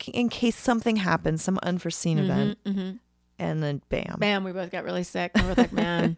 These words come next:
Speaker 1: <laughs>
Speaker 2: dude, I can't get together." <laughs>
Speaker 1: Yeah.
Speaker 2: Dude, it's bad. Whatever. Yeah, whatever it
Speaker 1: Um,
Speaker 2: was.
Speaker 1: so stay healthy.
Speaker 2: Yes.
Speaker 1: I, it, it does, it's really hard for me not to wanna bring up a home remedy.
Speaker 2: I knew it was coming. I was <laughs> waiting for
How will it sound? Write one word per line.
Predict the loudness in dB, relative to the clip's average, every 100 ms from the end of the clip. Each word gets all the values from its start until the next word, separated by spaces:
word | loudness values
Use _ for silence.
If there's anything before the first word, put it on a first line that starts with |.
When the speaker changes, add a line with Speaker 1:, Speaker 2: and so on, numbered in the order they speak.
| -6 -14
Speaker 1:
<laughs> | -16 -8
Speaker 2:
dude, | -2 0
I | 0
can't | -2 -4
get | -4
together." | -2 -2 -2 -4
<laughs> | -8 -8 -6 -6
Speaker 1:
Yeah. | -2 0 0 -2 -2 -2 0
Speaker 2:
Dude, | 0 -2 -4
it's | -4
bad. | -2 0 -2 -2
Whatever. | -2 -2 -4 -8 -16 -20 -20 -12 2
Yeah, | 2 2 -4 -12
whatever | -8 -2 2
it |
Speaker 1:
Um, | 2 2 0
Speaker 2:
was. | -2
Speaker 1:
so | -6
stay | -2 0
healthy. | 0 0 0 -4 -6 -6
Speaker 2:
Yes. | 0 2 4 2
Speaker 1:
I, |
it, | 0 _ -4
it | -2 4
does, | 6 4 -2 -10 _ _ _ -14
it's | -10 -4
really | 2 4 4
hard | 2 0 -2
for | -2
me | 0 0
not | -2 -4
to | -2
wanna | -2 0
bring | -2
up | -4 -4
a |
home | -4 -4
remedy. | -4 -4 -2 -4 -2
Speaker 2:
I | 0
knew | 0 0
it |
was | -2
coming. | -2 0 0 2
I | 2
was | 2
<laughs> |
waiting | 4
for | 4